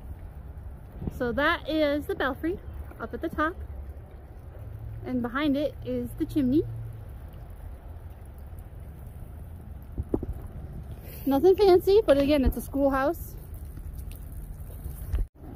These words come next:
So we think these back here behind it may have been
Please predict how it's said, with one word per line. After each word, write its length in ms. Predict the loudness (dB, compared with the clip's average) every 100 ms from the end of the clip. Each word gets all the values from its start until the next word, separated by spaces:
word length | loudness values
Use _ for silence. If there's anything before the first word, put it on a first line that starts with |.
| -8 -8 -8 -10 -12 -10 -10 -10 -12 -8 -8 -2
So 80 | 4
we 120 | 4
think 400 | 4 4 4 4
these 400 | 8 8 8 6
back 260 | 4 2 2
here 240 | 2 2
behind 400 | 0 -2 0 2
it 140 | 2 2
may 400 | 2 2 2 0
have 340 | 0 -2 -2
been 340 | -4 -2 -4